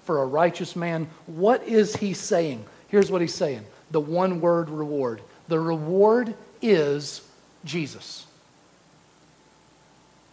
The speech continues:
That's the reward. He's saying, if you receive a prophet, meaning if you receive one who's speaking my words, if you receive that message,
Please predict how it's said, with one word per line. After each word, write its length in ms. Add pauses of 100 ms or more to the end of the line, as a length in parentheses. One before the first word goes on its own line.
(680)
That's 140
the 100
reward. 360 (800)
He's 160
saying, 380 (480)
if 180
you 160
receive 380
a 40
prophet, 440 (880)
meaning 260
if 140
you 140
receive 420
one 220
who's 200
speaking 520
my 180
words, 540 (300)
if 160
you 140
receive 540
that 200
message, 500